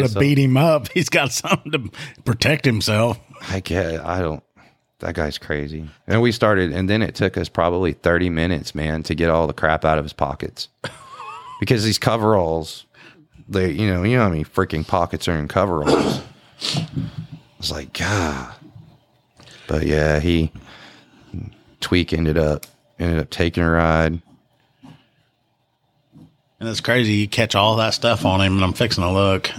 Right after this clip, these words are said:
Speaker 2: Um,
Speaker 1: I, I think he's out now.
Speaker 2: Oh,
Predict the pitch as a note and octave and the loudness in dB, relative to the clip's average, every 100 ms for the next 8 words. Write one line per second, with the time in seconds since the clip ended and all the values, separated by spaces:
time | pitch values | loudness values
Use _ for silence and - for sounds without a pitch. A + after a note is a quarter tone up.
0 | - G2 F2+ D#2 D2 - - - _ _ | -10 -4 -2 -2 -6 -12 -18 -20 _ _
1 | _ _ _ _ _ - - D2 D2 - | _ _ _ _ _ -8 -4 -2 -4 -6
2 | - - B2+ - D2 D2 G2+ - D#2 D#2 | -4 -2 0 -2 0 0 0 0 -2 -2
3 | D#2 - _ - - _ _ _ _ - | -4 -8 _ -20 -20 _ _ _ _ -20
4 | _ _ _ _ _ _ _ _ A2 A2 | _ _ _ _ _ _ _ _ -14 -12
5 | D#2+ | -10